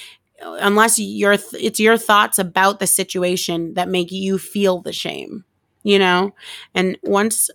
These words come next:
I just explored specifically what were my thoughts about the situation, what it, what was I thinking and feeling about the situation that made me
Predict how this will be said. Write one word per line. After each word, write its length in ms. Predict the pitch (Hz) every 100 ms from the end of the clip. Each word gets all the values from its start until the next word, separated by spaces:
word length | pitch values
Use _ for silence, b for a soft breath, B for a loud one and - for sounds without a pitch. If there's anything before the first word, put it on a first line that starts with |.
| -
I 220 | 196 196
just 340 | 190 185 -
explored 560 | - 185 - 190 185 180
specifically 840 | - 208 - 190 196 226 226 233
what 260 | 220 190 185
were 120 | 147
my 140 | 208 196
thoughts 360 | - 185 185
about 280 | 180 185 190
the 100 | 185
situation, 760 | - 185 - 175 180 190 226 208
what 120 | 196
it, 160 | 226
what 100 | 220
was 120 | 208 208
I 120 | 190
thinking 480 | - 170 175 202 190
and 100 | 175
feeling 340 | 175 185 190
about 200 | 180 175
the 80 | 185
situation 560 | - 180 175 185 214
that 100 | 202
made 240 | 185 180 185
me 300 | 190 185